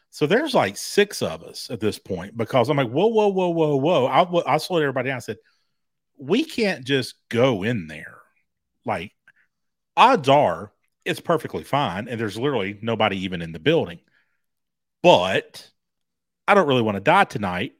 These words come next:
I wanna go home. It's, like, two o'clock in the morning.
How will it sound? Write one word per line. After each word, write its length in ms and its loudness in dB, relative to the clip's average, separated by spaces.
I 100 0
wanna 260 -4
go 180 -4
home. 420 -2
It's, 140 2
like, 140 0
two 100 0
o'clock 320 0
in 80 -6
the 80 -6
morning. 520 -4